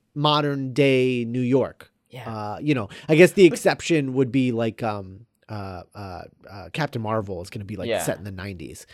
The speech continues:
Speaker 2: Like,
Speaker 1: Um,
Speaker 2: West
Speaker 1: but
Speaker 2: Coast
Speaker 1: I don't even
Speaker 2: Avengers,
Speaker 1: know if that's
Speaker 2: maybe.
Speaker 1: gonna be in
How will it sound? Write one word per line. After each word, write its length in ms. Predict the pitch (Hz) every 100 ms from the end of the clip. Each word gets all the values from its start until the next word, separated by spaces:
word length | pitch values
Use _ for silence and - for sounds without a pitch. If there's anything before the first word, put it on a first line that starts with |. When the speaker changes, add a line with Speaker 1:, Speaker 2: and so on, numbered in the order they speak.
| -
Speaker 2:
Like, 220 | 113 107
Speaker 1:
Um, 60 | 113
Speaker 2:
West 160 | 107 92
Speaker 1:
but 120 | 165
Speaker 2:
Coast 60 | 165
Speaker 1:
I 60 | 180
don't 100 | 185
even 120 | 165
Speaker 2:
Avengers, 60 | 156
Speaker 1:
know 120 | 151
if 60 | 143
that's 120 | 139
Speaker 2:
maybe. 60 | -
Speaker 1:
gonna 60 | 131
be 240 | 110 127 127
in 260 | 101 95